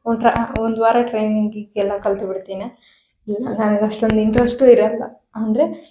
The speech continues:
ನನ್ಗೆ ಅದ್ರ ಬಗ್ಗೆ ಗೊತ್ತಿರಲ್ಲ, ಸ್ಟಾರ್ಟಿಂಗ್ ಕಲಿಯೋದು ಅಷ್ಟೊಂದು ಇಂಟ್ರೆಸ್ಟು ಇರಲ್ಲ. ಆ, ನಾನ್ ಕಲಿಯೋಕ್ಕೂ ಹೋಗಲ್ಲ. ಅದೇ ಇಂಟ್ರೆಸ್ಟ್ ಇರೋದು ಮನೇಲಿ ಅಡ್ಗೆ, ಆ, ಅಡ್ಗೆ ಮಾಡೋದ್ರಲ್ಲೇ ಆಗಿರ್ಬೋದು. ಇವಾಗ ನಾನ್ ನೋಡ್ತಾ ಹೋಗ್ತೀನಿ ಯಾವ ಥರ ಮಾಡ್ಬೋದು ನಾನ್ ಅಡ್ಗೆನ,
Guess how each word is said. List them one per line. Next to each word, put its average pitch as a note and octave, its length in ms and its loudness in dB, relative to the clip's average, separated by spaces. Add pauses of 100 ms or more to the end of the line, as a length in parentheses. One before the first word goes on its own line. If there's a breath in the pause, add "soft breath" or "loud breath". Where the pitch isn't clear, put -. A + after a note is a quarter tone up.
(360 loud breath)
ನನ್ಗೆ B3+ 300 6
ಅದ್ರ A#3+ 360 6
ಬಗ್ಗೆ A#3+ 280 0
ಗೊತ್ತಿರಲ್ಲ, B3+ 600 2
ಸ್ಟಾರ್ಟಿಂಗ್ A#3+ 540 -2
ಕಲಿಯೋದು A3+ 340 -2
ಅಷ್ಟೊಂದು - 540 -6
ಇಂಟ್ರೆಸ್ಟು A3+ 720 -8
ಇರಲ್ಲ. A3 280 0 (640 loud breath)
ಆ, B3 300 2
ನಾನ್ A#3+ 240 2
ಕಲಿಯೋಕ್ಕೂ A#3+ 480 6
ಹೋಗಲ್ಲ. G3 380 2 (240)
ಅದೇ A#3 200 2
ಇಂಟ್ರೆಸ್ಟ್ A#3+ 480 2
ಇರೋದು A3+ 280 2
ಮನೇಲಿ A3 400 -2
ಅಡ್ಗೆ, G#3 280 -2 (600 soft breath)
ಆ, - 40 -10 (220)
ಅಡ್ಗೆ A3+ 260 4
ಮಾಡೋದ್ರಲ್ಲೇ A3 640 0
ಆಗಿರ್ಬೋದು. G3+ 640 -4
ಇವಾಗ G#3+ 300 -4
ನಾನ್ G3 400 -10
ನೋಡ್ತಾ G#3+ 280 -4
ಹೋಗ್ತೀನಿ G3+ 460 -2
ಯಾವ G3 100 -2
ಥರ G3+ 200 -4 (100)
ಮಾಡ್ಬೋದು G3 640 -8
ನಾನ್ G3+ 300 -16
ಅಡ್ಗೆನ, G3 320 -8